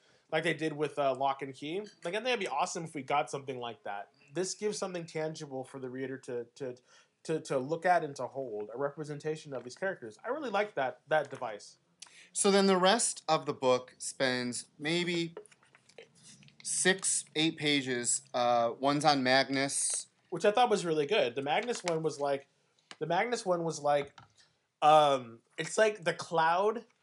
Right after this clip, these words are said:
Speaker 1: is, the cloud itself is a reality. And Magnus, the robot savior, quote unquote, is a female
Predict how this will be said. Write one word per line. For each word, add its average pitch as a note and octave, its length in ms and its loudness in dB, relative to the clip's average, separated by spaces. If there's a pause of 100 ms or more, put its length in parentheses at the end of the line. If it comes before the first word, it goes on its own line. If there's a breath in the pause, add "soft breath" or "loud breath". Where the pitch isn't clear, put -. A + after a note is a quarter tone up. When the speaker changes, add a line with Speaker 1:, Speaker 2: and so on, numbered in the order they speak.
(360 loud breath)
Speaker 1:
is, D#3+ 360 -2
the D3+ 100 -6
cloud G#3+ 580 2
itself D#3+ 440 2 (160)
is D#3+ 200 -4
a D#3 80 0
reality. B2+ 560 0 (200)
And C#3 180 -2
Magnus, D3+ 640 0
the D3 140 -4
robot D3+ 380 4
savior, C3+ 480 -2
quote C#3 280 -2
unquote, C#3 400 -4
is D3 200 -2
a C3 60 -4
female C3 760 -2